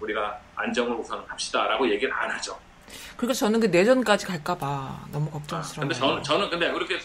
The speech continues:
Speaker 1: 서로 한번 보자. 근데 저는
Speaker 2: 네.
Speaker 1: 안 갈 것 같아요.
Speaker 2: 아, 그래요?
Speaker 1: 네, 그렇게까지는 안 될 것 같아요.
Speaker 2: 음.
Speaker 1: 절대로. 이제
Speaker 2: 네.
Speaker 1: 문제는 이제
Speaker 2: 음.
Speaker 1: 이 선거를 갔을 때 이제 어떤 식으로 하느냐죠.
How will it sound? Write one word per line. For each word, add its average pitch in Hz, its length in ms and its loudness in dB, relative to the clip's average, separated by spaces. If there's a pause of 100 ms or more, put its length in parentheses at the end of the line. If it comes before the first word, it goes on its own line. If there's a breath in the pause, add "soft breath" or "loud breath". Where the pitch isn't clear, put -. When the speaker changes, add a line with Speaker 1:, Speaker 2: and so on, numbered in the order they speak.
Speaker 1:
서로 208 240 -2
한번 165 180 -4
보자. 110 180 -8
근데 127 140 -10
저는 147 180 0
Speaker 2:
네. 139 60 2
Speaker 1:
안 139 100 -4
갈 151 160 -10
것 - 140 -16
같아요. - 240 -20
Speaker 2:
아, 127 260 -2
그래요? 135 420 -8 (340)
Speaker 1:
네, 107 280 -4 (180)
그렇게까지는 120 480 -8
안 - 160 -10
될 - 120 -20
것 - 60 -10
같아요. 151 180 2
Speaker 2:
음. 71 380 -2
Speaker 1:
절대로. 67 180 -12 (2000 loud breath)
이제 110 160 0
Speaker 2:
네. 101 60 0
Speaker 1:
문제는 113 360 2
이제 90 320 -2 (120)
Speaker 2:
음. - 300 -10 (640)
Speaker 1:
이 92 520 -6
선거를 117 1000 2
갔을 98 400 -8
때 104 120 -4
이제 95 140 -6
어떤 104 320 -2
식으로 107 280 -6
하느냐죠. 113 500 -6